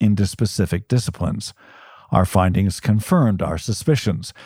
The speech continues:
About seventy-five percent of faculty belonged to the Democratic Party, with Democrat to Republican ratios very similar to those reported with more current data. Sociology, for example,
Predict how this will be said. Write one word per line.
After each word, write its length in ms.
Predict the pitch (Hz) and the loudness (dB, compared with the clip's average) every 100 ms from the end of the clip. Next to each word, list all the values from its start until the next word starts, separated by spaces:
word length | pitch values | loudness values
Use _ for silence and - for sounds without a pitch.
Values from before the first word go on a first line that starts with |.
| - - | -20 -10
About 280 | - 92 92 | 0 0 0
seventy-five 680 | - 120 147 151 143 135 - | 0 2 2 2 2 0 0
percent 380 | 123 - 143 104 | -4 0 2 0
of 100 | - | 0
faculty 500 | 127 131 104 98 120 | 0 2 0 0 0
belonged 460 | 110 104 117 120 | 0 2 2 2
to 60 | 104 | 0
the 80 | 110 | 0
Democratic 640 | 117 120 117 160 147 104 | 0 0 0 0 0 -2
Party, 400 | - 82 82 113 - - - _ - | -2 -2 0 -2 -4 -16 -20 _ -4
with 220 | 95 87 - | -2 -2 -4
Democrat 600 | 104 120 131 - 101 95 | 2 4 4 0 -2 -2
to 80 | - | -4
Republican 640 | 95 82 110 113 104 87 87 | -4 -2 0 0 0 0 2
ratios 580 | 113 110 107 90 92 - - - | 0 0 0 2 0 -4 -14 -10
very 480 | - 110 143 151 127 | -4 0 2 2 0
similar 480 | - 180 160 98 80 | 0 0 2 0 -2
to 100 | - | -4
those 320 | 92 107 98 | -2 -2 -2
reported 520 | 110 - 98 87 101 | -4 -2 -2 0 -2
with 220 | 104 101 95 | 0 -2 0
more 340 | 98 101 95 | 0 2 0
current 520 | - - 165 101 92 | -2 0 2 2 0
data. 400 | 98 87 78 - - _ _ _ _ _ _ - | -2 -2 -4 -8 -14 _ _ _ _ _ _ 0
Sociology, 760 | - 147 123 120 139 98 92 | 2 4 4 2 2 0 -2
for 160 | 80 90 | -2 -2
example, 560 | 87 95 92 87 117 | 0 0 0 0 -2